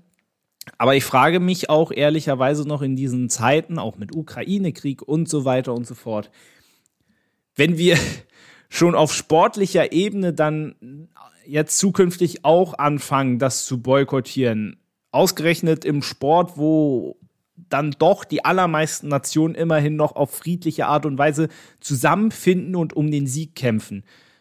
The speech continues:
Wenn wir das jetzt auch ganz leichtfertig einfach so wegwerfen und sagen, ist uns alles egal, ja, was hält uns denn in unserer Weltgemeinschaft überhaupt noch aneinander?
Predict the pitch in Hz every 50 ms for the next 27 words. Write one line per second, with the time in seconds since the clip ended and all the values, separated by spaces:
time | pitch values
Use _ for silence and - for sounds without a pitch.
0 | _ _ - 120 143 165 160 160 143 160 165 - - 170 151 - - - 214 202
1 | 196 185 - - - _ - 151 151 156 147 - - 131 135 139 143 139 - -
2 | - 135 131 131 147 120 - 135 147 156 - 156 131 - - 135 123 117 135 139
3 | - - 143 143 139 139 - - 135 131 131 117 135 131 135 135 131 123 - 135
4 | 127 - - 127 135 139 135 - - 139 131 127 135 139 143 143 139 139 139 139
5 | 135 139 135 127 - - - - - - - - 135 160 175 170 165 156 156 -
6 | - - 151 147 151 143 143 139 139 143 135 135 135 123 123 143 156 - - 147
7 | 135 135 135 139 - - 143 131 - - 143 131 131 123 156 156 156 165 139 110
8 | 107 - 110 107 104 104 101 101 101 101 98 92 90 90 -